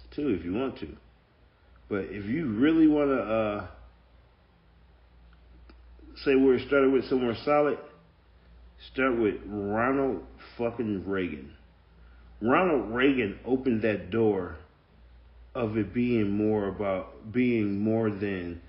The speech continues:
more about than just being a career politician. Subconsciously, everybody knew that people had to dedicate their lives to becoming president, senator,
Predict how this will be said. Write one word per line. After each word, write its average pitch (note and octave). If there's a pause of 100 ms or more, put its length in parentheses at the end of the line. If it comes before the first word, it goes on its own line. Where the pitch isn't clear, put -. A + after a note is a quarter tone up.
(280)
more B2
about G#2
than G#2
just G2+
being A2
a F#2+
career A2
politician. F#2+ (2000)
Subconsciously, C3
everybody B2+
knew A#2+
that A2
people A#2
had A2+
to G#2
dedicate G#2+
their G2+
lives F#2+ (960)
to G2 (160)
becoming A2
president, A2 (540)
senator, A2+